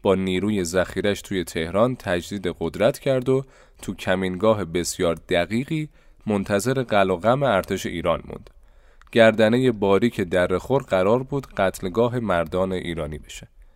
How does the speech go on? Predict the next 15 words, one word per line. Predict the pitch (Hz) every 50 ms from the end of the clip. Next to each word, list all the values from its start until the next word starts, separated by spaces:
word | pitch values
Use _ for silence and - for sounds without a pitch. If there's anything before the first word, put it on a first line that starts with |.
| - - _ _ - - - _ -
میرزا | 117 120 139 143 135 131 147
مهدی | 143 143 139 131 123 - 131
خان | - - 127 131 131 131 - -
اینجوری | 120 104 101 101 92 98 101 107 120 117
گزارشش | 95 92 82 76 82 80 76 80 78 - 78 76 -
کرده: | - 78 71 71 71 - - - - - - - _ - - - - _ -
«افغان | 98 98 - - - - 113 127 135
سر | 123 - - 120
درخور | 120 120 113 104 101 92 90 87 90 90 - - 113 113 -
را | 92 90 82
که | 78 - - 90
میان | 87 87 90 95 104 113 113 98 90
دو | 82 78 85 104 110
کوه | - - 101 87 78 76
واقع | 80 87 85 82 78 - 92 85 -